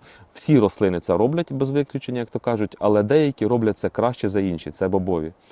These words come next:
Е, далі це розчинник. В першу чергу це хрестоцвітні, ну і гречка. Це ті, які можуть, мають агресивні виділення кореневої системи і додатково нам, ем, збільшують концентрацію, м, недоступних елементів в, в ґрунті.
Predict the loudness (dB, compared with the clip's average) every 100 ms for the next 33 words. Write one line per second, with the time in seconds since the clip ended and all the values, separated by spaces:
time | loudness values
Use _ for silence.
0 | -20 -20 -20 -6 -2 -2 -2 2 4 6
1 | 4 2 2 4 2 0 -2 -2 -8 -4
2 | -4 -2 -4 0 0 0 0 0 0 -6
3 | -6 -8 -4 -4 -2 -2 -2 -2 -2 -2
4 | -2 -4 -2 -4 -4 -16 -16 _ _ _
5 | _ _ _ -20 -20 -2 -2 0 0 0
6 | 0 2 2 2 0 0 -4 -2 -4 0
7 | 0 2 0 -2 -4 -6 -2 -2 0 0
8 | 0 -2 -6 -6 -6 -6 -6 -6 -10 -4
9 | -2 -2 -4 -2 -2 -2 0 0 2 0
10 | -2 -6 -20 -20 -20 -4 0 2 0 -2
11 | -4 -4 -4 0 0 0 -4 -2 -6 -6
12 | -4 0 0 0 -2 0 0 0 -2 -2
13 | -4 -6 -8 -10 -8 2 4 4 0 -2
14 | -4 -4 -2 -2 -2 -2 -4 -4 -4 -4
15 | -4 -4 -6 -10